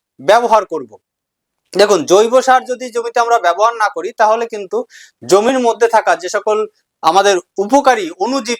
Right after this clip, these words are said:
থাকে সেই অণুজীবগুলোর বৃদ্ধি হবে না,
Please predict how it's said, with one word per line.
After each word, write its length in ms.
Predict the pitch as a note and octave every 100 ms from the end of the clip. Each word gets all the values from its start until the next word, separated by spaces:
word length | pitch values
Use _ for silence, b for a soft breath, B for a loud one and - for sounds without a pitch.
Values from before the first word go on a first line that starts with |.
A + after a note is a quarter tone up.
| -
থাকে 280 | F#3+ F3 D#3
সেই 160 | G#3
অণুজীবগুলোর 720 | G3 A3+ A3+ A3 G#3+ A3+ G3 - _ -
বৃদ্ধি 380 | C#3+ G#3 G3 A3+
হবে 220 | A3
না, 100 | A#3+